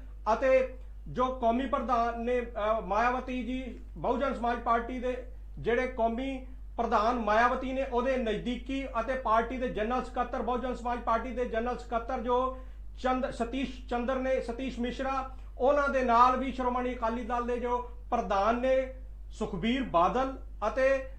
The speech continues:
ਸਤੀਸ਼ ਮਿਸ਼ਰਾ ਦੇ ਵਿਚਾਲੇ ਕੱਲ੍ਹ ਕਾਫੀ ਦੇਰ ਤੱਕ ਬੈਠਕਾਂ ਦਾ ਦੌਰ ਜਾਰੀ ਰਿਹਾ, ਗੱਲਬਾਤ ਹੁੰਦੀ ਰਹੀ। ਦੱਸਣਯੋਗ ਹੈ ਕਿ ਸ਼੍ਰੋਮਣੀ ਅਕਾਲੀ ਦਲ ਜੋ ਹੈ ਉਹ ਬਹੁਜਨ ਸਮਾਜ ਪਾਰਟੀ ਨੂੰ ਜੋ ਹੈ ਅਠਾਰਾਂ ਸੀਟਾਂ ਤੇ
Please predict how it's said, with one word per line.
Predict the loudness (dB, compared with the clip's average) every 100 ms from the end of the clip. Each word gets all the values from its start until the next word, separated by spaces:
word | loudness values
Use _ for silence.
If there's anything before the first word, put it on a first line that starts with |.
| -12
ਸਤੀਸ਼ | -8 -6 -2 -2 -2
ਮਿਸ਼ਰਾ | -4 -4 0 0
ਦੇ | 0
ਵਿਚਾਲੇ | -2 0 2 2 0
ਕੱਲ੍ਹ | 2 0 0 -4
ਕਾਫੀ | -2 0 0
ਦੇਰ | -2 2 2 2
ਤੱਕ | -2 -4 -8 -12 -10
ਬੈਠਕਾਂ | -4 2 4 4 0 -2
ਦਾ | 0
ਦੌਰ | 2 0
ਜਾਰੀ | 2 0 0 0
ਰਿਹਾ, | 2 2 0 -4 -10 -12 -4 0
ਗੱਲਬਾਤ | 2 2 0
ਹੁੰਦੀ | 0 -2 -2
ਰਹੀ। | 0 0 0 -4 -8 -12 -4
ਦੱਸਣਯੋਗ | -2 0 0 2 2
ਹੈ | 0 -2
ਕਿ | -4 0 2 2 -2 -8 -12
ਸ਼੍ਰੋਮਣੀ | -4 0 4 4 4 2 0
ਅਕਾਲੀ | 0 0 0 -2
ਦਲ | 0 2 2 -2 -8 -10 -2
ਜੋ | 0 2
ਹੈ | 2 2
ਉਹ | 2 4 4 2 -4 -12 -6
ਬਹੁਜਨ | 2 4 4 2
ਸਮਾਜ | 0 0 0
ਪਾਰਟੀ | 2 2 2 0
ਨੂੰ | -4 -4 -6 -10 -12 -10 -10 -12 -12 -6
ਜੋ | 0 4
ਹੈ | 4 4
ਅਠਾਰਾਂ | 0 2 4 6 4
ਸੀਟਾਂ | 2 -2 -2 -2 -2
ਤੇ | 0 0